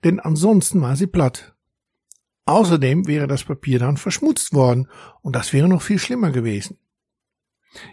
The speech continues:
Je glatter das Papier wurde, desto wertvoller war es natürlich. Edi und Mäuseline hatten fast rauchende Köpfe.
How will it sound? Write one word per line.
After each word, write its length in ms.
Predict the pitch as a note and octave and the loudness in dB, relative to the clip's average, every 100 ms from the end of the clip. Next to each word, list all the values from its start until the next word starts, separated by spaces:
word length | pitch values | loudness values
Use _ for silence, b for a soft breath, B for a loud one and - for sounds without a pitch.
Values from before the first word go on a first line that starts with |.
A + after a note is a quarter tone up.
| _ | _
Je 200 | C#3 A#2+ | -8 -6
glatter 360 | - A#3 C#4 | 0 0 2
das 200 | B3 - | 0 0
Papier 420 | - B2+ F#3 G#3 F3 | -2 -2 2 2 2
wurde, 300 | F3 F3 - - | 2 0 -4 -8
desto 380 | C3 - G#2+ A#2+ | -6 -6 -6 -2
wertvoller 540 | C#3 C3+ - D3 A#2 | -2 -2 -2 -2 -2
war 160 | G#2 G#2+ | -4 -8
es 100 | - | -10
natürlich. 640 | A2 - G2+ A2 - _ _ _ _ _ _ _ _ _ _ _ _ _ _ _ _ _ _ _ _ - | -12 -10 -12 -14 -20 _ _ _ _ _ _ _ _ _ _ _ _ _ _ _ _ _ _ _ _ -4
Edi 300 | D#3+ G3 F#3 | 2 2 2
und 160 | D#3 B2+ | 0 0
Mäuseline 580 | C3 B2+ B2 C#3+ D3 A#2+ | 0 -2 0 0 -2 -4
hatten 200 | - B2 | -8 -10
fast 340 | - A#2+ A#2 | -10 -10 -8
rauchende 420 | A2+ B2+ - A#2 | -4 -4 -4 -8
Köpfe. 400 | - A2+ - - | -8 -10 -10 -16